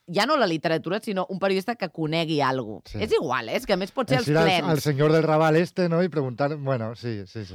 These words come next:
Speaker 1: No, o fins i tot algú que porta no sé quants anys, doncs ara hi ha un llibre que han tret, que no l'he llegit, eh? Però es diu Esquerda Republicana, i són uns tios de la
Speaker 2: Mm.
Speaker 1: A C N. Clar, aquests tios... m'interessa el llibre perquè és com... Saben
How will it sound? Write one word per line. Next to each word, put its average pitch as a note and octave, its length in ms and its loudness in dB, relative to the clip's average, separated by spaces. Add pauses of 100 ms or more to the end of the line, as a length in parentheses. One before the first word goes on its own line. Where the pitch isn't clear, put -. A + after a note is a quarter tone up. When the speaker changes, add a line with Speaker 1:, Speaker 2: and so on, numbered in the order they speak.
Speaker 1:
No, D4 220 4
o A#3+ 60 4
fins G#3 180 0
i F3+ 60 -6
tot C4+ 160 2
algú C#4 220 0
que D4 140 0 (160)
porta A#3+ 300 -2
no A3+ 100 -6
sé G#3+ 100 -6
quants A#3+ 300 -2
anys, B3 300 2
doncs G3 140 -4
ara G3 300 4
hi A3 100 0
ha G3 40 6
un G3 100 0
llibre G3+ 240 0
que F#3+ 60 -2
han F3 80 -4
tret, G#3 160 -8
que E3 100 -2
no F3+ 120 2
l'he A#3 100 2
llegit, C3+ 320 -2
eh? D3+ 100 -4
Però F3+ 120 -2
es D#3 60 -4
diu F#3 140 -6
Esquerda A3+ 440 -2
Republicana, D#3+ 680 -4
i B2+ 60 -10
són G3+ 140 -8
uns G#3 160 -8
tios A3 220 -6
de F3 120 2
la D3+ 160 2
Speaker 2:
Mm. D#3 40 4
Speaker 1:
A E3 40 2
C D#3 240 -4
N. A#2 180 -8 (380)
Clar, B3 140 0
aquests - 260 -6
tios... D4+ 320 -4 (520)
m'interessa F#3+ 540 -2
el B3+ 80 -4
llibre C#4 220 -2
perquè G3+ 160 -4
és F3 100 -12
com... E3 160 -4 (400)
Saben C#4+ 400 -6